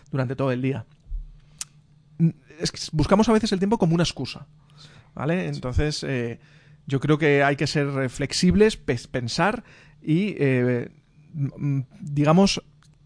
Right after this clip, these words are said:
Speaker 1: eh, saber que esa hora va a dar muchos beneficios al cuerpo para el resto de la semana.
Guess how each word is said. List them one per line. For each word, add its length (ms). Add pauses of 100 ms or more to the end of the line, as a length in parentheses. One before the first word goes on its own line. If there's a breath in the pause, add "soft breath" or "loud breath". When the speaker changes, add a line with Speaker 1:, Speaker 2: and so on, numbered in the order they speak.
(120)
Speaker 1:
eh, 280
saber 360
que 320 (200)
esa 280
hora 280 (300 soft breath)
va 80
a 20
dar 160
muchos 520
beneficios 560
al 140
cuerpo 460 (280 loud breath)
para 160
el 60
resto 180
de 60
la 80
semana. 400